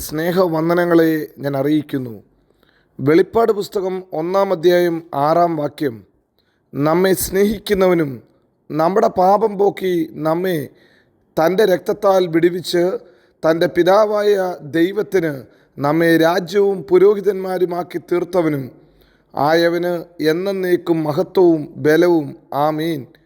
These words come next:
ഹല്ലേലൂയ." നമ്മുടെ കർത്താവ് നമ്മെ സ്നേഹിക്കുന്ന ദൈവമത്രേ, നമ്മുടെ പാപം പോക്കുന്ന ദൈവമത്രേ. മൂന്ന്, അവൻ നമ്മെ വിടുവിക്കുന്ന ദൈവം. നാല്, ഹല്ലേലൂയ, നമ്മുടെ പിതാവായ ദൈവം. അഞ്ച്,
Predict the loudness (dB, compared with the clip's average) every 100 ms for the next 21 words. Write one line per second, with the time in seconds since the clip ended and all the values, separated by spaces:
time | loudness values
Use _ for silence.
0 | _ -6 -2 0 0 2 2 2 -2 -16
1 | _ _ _ -4 0 0 0 -2 -4 0
2 | 2 2 0 -6 _ _ -6 -4 -2 -2
3 | -4 -8 -4 -4 -4 -4 -2 0 2 4
4 | 4 0 -4 -6 -6 -10 _ _ _ _
5 | -4 0 0 2 2 2 2 0 -2 -8
6 | 2 2 2 -2 0 2 2 2 -2 -2
7 | -2 -2 -10 _ -10 -4 -2 -2 -2 -6
8 | -16 -4 0 2 2 2 0 2 0 0
9 | -4 -2 -2 0 2 2 2 -2 -12 _
10 | -10 -2 0 2 0 -4 -14 _ -6 -2
11 | 0 -2 -4 -2 -4 0 2 4 4 2
12 | 0 -4 -4 -2 -2 -2 -6 -14 _ _
13 | _ _ -2 0 2 2